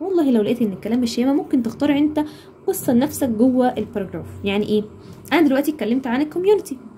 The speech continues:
اتكلمت المفروض ان انا اعمل فيه ايه. من الحاجات اللي احنا كمان محتاجينها في الكوميونتي ان احنا نعمل لها improve كمان غير التعاون، اقول مثلا ان احنا محتاجين يكون في schools كتير، مدارس كتير.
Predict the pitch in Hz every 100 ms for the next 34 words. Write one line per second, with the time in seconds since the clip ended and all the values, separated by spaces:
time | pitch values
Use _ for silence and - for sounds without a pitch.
0 | - - 220 269 262 220 269 254 240 269
1 | 262 285 285 311 330 302 - - - -
2 | - - - - - 247 277 - 277 370
3 | 285 233 269 277 233 302 311 214 226 277
4 | 240 - 208 226 277 233 233 262 220 202
5 | 240 202 - 247 302 - 190 247 302 -
6 | - - 269 302 208 190 277 254 226 226
7 | 226 226 226 240 214 196 202 262 233 233
8 | 240 254 - 262 262 262 - 285 226 -
9 | 190 214 233 233 233 233